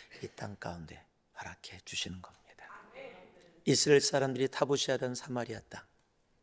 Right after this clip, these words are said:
그런데 하나님은 그 땅을 그냥 놔두지 않으셨습니다. 예수님은 굳이 지나가지 않아도 되는 그런 땅이었는데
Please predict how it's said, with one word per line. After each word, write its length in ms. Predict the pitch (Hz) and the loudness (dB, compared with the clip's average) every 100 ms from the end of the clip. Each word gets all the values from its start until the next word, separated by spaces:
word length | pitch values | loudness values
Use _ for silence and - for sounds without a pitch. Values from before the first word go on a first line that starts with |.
| _ _ | _ _
그런데 280 | - 101 92 | -10 -8 -6
하나님은 460 | 110 113 120 143 139 - _ _ _ _ _ _ _ | -6 -2 -2 -2 -6 -18 _ _ _ _ _ _ _
그 100 | - 120 | -8 -6
땅을 320 | 113 107 107 | -4 -6 -6
그냥 260 | 104 104 | -8 -10
놔두지 320 | 101 98 - 98 | -10 -12 -10 -12
않으셨습니다. 560 | 101 - - - _ _ _ _ _ _ _ _ _ _ _ _ _ _ _ _ | -12 -12 -10 -12 _ _ _ _ _ _ _ _ _ _ _ _ _ _ _ _
예수님은 540 | 151 147 165 165 165 170 | 8 8 8 8 6 4
굳이 260 | 156 170 | 4 4
지나가지 540 | 165 151 151 151 147 156 | 4 6 8 8 8 6
않아도 360 | 127 135 143 | 6 6 4
되는 240 | 135 131 127 | 4 2 0
그런 280 | 127 123 | 0 0
땅이었는데 640 | 127 120 113 104 107 95 | -2 -4 -4 -8 -12 -16